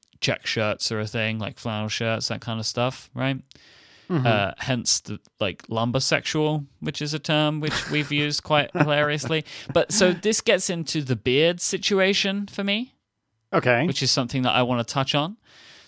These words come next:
Speaker 2: Okay.
Speaker 1: So many times Casey has, has expressed to me his horror, uh, over my facial hair situation.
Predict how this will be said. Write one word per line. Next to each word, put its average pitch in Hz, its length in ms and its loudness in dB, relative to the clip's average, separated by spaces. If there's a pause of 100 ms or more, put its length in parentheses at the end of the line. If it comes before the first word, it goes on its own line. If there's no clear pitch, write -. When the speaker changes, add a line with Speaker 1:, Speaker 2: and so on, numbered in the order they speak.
Speaker 2:
Okay. 139 80 2
Speaker 1:
So 214 340 6 (300)
many 226 340 0
times 107 500 -2
Casey 117 440 -2
has, 110 560 -4
has 107 560 -6
expressed - 480 -6
to 110 80 -10
me 107 160 -4
his - 220 -8
horror, 101 580 -4 (560)
uh, 101 400 0 (100)
over 113 260 -2
my 107 200 0
facial 113 420 -2
hair 101 380 -4
situation. 107 880 -6